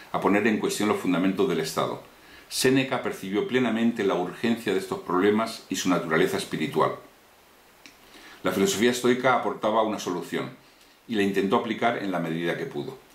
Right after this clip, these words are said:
Sería injusto decir que su ministerio terminó con un fracaso". Eh, Nerón, ¿no?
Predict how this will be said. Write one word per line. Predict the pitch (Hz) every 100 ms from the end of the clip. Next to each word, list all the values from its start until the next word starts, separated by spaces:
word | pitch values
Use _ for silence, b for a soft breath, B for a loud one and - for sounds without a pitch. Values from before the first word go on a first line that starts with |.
| B B -
Sería | 101 127 143
injusto | 135 147 - 131
decir | 104 123 113
que | 101
su | 98 95
ministerio | 95 95 92 - 127 135 131
terminó | 98 92 92
con | 90
un | 82
fracaso". | 85 90 82 - 67 - - - - - - _ -
Eh, | 52 - B B B -
Nerón, | 73 95 92
¿no? | 78